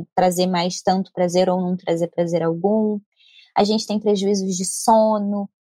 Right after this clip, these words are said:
então pode ter um sono muito aumentado, um sono muito reduzido, uma dificuldade muito grande de sono. É, a gente tem impactos de apetite, podendo aumentar muito ou reduzir muito o apetite. A gente pode ter alterações motoras, como lentificação motora ou agitação motora.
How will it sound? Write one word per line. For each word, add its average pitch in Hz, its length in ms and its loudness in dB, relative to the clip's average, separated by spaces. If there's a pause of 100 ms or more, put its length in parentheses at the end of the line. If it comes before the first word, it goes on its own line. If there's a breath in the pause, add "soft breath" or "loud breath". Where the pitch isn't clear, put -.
(120)
então 185 200 0
pode 196 440 0
ter 190 160 -2
um 190 160 -4
sono 190 320 -2
muito 240 340 2
aumentado, 196 880 0
um 190 140 -4
sono 190 260 -4
muito 220 380 0
reduzido, 185 720 -2
uma 185 100 -4
dificuldade 185 560 -2
muito 180 240 -8
grande 170 320 -2
de - 120 -14
sono. 196 600 0 (480 soft breath)
É, 190 140 4
a 196 40 4
gente 202 260 -4
tem 208 160 -2
impactos 208 480 -4
de 202 60 -4
apetite, 208 880 -6
podendo 190 360 0
aumentar 196 520 0
muito 202 380 -2
ou 190 60 2
reduzir 185 540 -2
muito 190 300 -2
o 180 40 -8
apetite. 208 720 -4
A 208 40 0
gente 196 260 -4
pode 196 260 0
ter 202 120 4
alterações 202 600 0
motoras, 208 760 4
como 196 200 -4
lentificação 196 800 0
motora 190 580 2
ou 202 180 6
agitação 190 760 -4
motora. 185 600 0